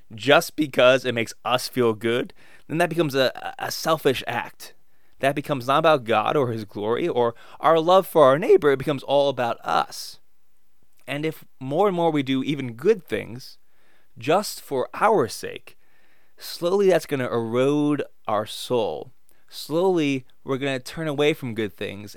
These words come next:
and just focus on the things that make me feel good in the moment. And that can become a, a slippery slope from doing good things to doing bad things.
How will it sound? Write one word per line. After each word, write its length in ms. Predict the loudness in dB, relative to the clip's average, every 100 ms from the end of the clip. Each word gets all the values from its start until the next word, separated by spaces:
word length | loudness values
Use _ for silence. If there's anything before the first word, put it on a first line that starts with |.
| -10
and 200 | -10 -8
just 400 | -2 -2 -2 -4
focus 560 | -4 -2 -6 -6 -16 -18 -20 -12
on 120 | -6
the 100 | -6
things 300 | -4 -6 -4
that 120 | -6
make 180 | -4 -6
me 120 | -6
feel 260 | -8 -4 -4
good 280 | -4 -4 -4
in 120 | -6
the 80 | -12
moment. 540 | -8 -10 -10 -14 -18 -20 -20 -12
And 80 | -2
that 140 | -2
can 100 | -2
become 240 | -6 -4 -4
a, 120 | -4 -8 -8
a 80 | -8
slippery 560 | -6 -4 -4 0 -2
slope 440 | -2 -2 0 0 -2
from 320 | -4 -4 -4 -14 -20 -20 -10
doing 300 | -6 -6 2
good 220 | 2 4
things 320 | 4 4 -2
to 100 | -4
doing 360 | -2 -2 -4 -8
bad 380 | -6 -4 -4
things. 360 | -8 -16 -16 -20